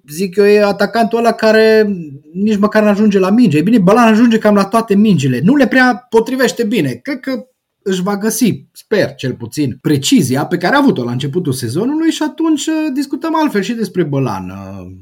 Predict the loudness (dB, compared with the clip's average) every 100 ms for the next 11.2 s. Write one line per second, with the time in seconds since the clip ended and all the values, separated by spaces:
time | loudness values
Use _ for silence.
0 | -20 -10 -8 -6 -2 -2 -2 -4 -6 -6
1 | -6 -4 -4 -4 -4 -2 -2 -2 -2 -4
2 | -6 -8 -4 -6 -4 -6 -2 -2 -2 -2
3 | -6 -2 -2 0 0 0 -2 -4 -4 -6
4 | -6 -4 -6 -6 -2 0 0 0 0 2
5 | 0 -2 -4 -2 -2 -4 -6 -6 -8 -8
6 | -4 -4 -4 -6 -6 -12 -12 -10 -10 -8
7 | -6 -6 -6 -8 -8 -8 -8 -6 -6 -8
8 | -10 -14 -12 -16 -10 -6 -6 -8 -10 -10
9 | -10 -12 -16 -18 -10 -6 -6 -8 -12 _
10 | _ _ -10 -4 -2 -4 -10 -12 -10 -8
11 | -10